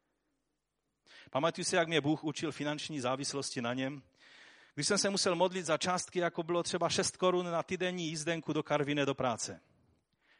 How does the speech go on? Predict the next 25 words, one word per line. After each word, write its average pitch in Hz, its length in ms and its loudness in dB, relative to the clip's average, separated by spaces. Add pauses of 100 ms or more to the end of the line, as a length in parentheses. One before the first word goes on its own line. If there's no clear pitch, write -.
(240)
A 131 80 -2
neměl 165 280 4
jsem, 117 140 -2
bylo 127 120 4
pondělí 151 360 0
ráno 160 300 4
a 135 100 4
neměl 165 260 -2
jsem 123 180 -4
peníze 151 420 -2
a 120 80 -2
byly 123 140 -4
čtyři 147 220 -4
hodiny 135 320 -2
ráno 135 320 -2
a 107 140 -6 (320)
odkud 120 280 -8
seženete 120 440 -4
peníze 120 400 0
ve 104 80 -2
čtyři 117 220 -10
hodiny 113 320 -6
ráno, 123 280 -6
že? 110 200 -10 (600)
A, 101 140 -4